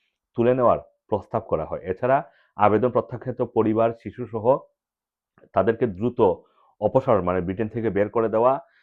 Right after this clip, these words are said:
এবং নিশ্চয় আশ্রয় প্রার্থীদের আর্থিক সহায়তার আইনি বাধ্যকতা, বাধ্যবাধকতা বাতিলের ঘোষণাও দেওয়া হয়। একই সঙ্গে শরণার্থীদের স্বয়ংক্রিয় পারিবারিক পুনর্মিলনের অধিকার আনুষ্ঠানিকভাবে বাতিলের পরিকল্পনা করা হয়েছে।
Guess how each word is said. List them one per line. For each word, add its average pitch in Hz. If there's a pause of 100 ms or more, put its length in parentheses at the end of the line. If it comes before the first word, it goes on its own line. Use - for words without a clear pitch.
(120)
এবং 95
নিশ্চয় 120
আশ্রয় 123
প্রার্থীদের 120
আর্থিক 98
সহায়তার 107 (380)
আইনি 113
বাধ্যকতা, 110
বাধ্যবাধকতা 107
বাতিলের 92
ঘোষণাও 98
দেওয়া 80
হয়। 80 (420)
একই 135
সঙ্গে 151
শরণার্থীদের 127
স্বয়ংক্রিয় 113
পারিবারিক 104
পুনর্মিলনের 107
অধিকার 104 (360)
আনুষ্ঠানিকভাবে 110 (300)
বাতিলের 95
পরিকল্পনা 85
করা 80
হয়েছে। 85